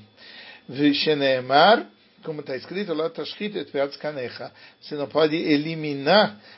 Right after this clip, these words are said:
a peá da tua barba. Giluach shesh bo ashchata.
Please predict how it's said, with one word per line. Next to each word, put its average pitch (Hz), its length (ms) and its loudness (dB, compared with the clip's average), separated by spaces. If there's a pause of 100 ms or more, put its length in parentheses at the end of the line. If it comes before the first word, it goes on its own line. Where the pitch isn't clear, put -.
(100)
a 131 80 -4
peá 139 400 4
da 151 180 2
tua 160 280 2
barba. 123 460 0
Giluach 151 520 2
shesh 139 280 -4
bo 165 180 0
ashchata. 143 580 -4